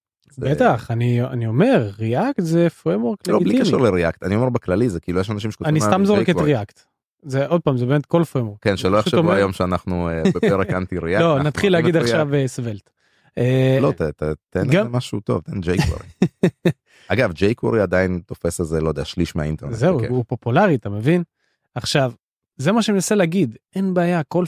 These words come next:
Speaker 2: framework שבעולם. פשוט אל תגיד לי שהסיבה שלך היא פופולריות. אני, מה שאני מצפה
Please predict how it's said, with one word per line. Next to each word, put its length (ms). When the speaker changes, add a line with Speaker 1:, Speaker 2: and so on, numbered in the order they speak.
Speaker 2:
framework 380
שבעולם. 440
פשוט 300
אל 100
תגיד 320
לי 80
שהסיבה 480
שלך 140
היא 280
פופולריות. 680
אני, 220
מה 140
שאני 760
מצפה 560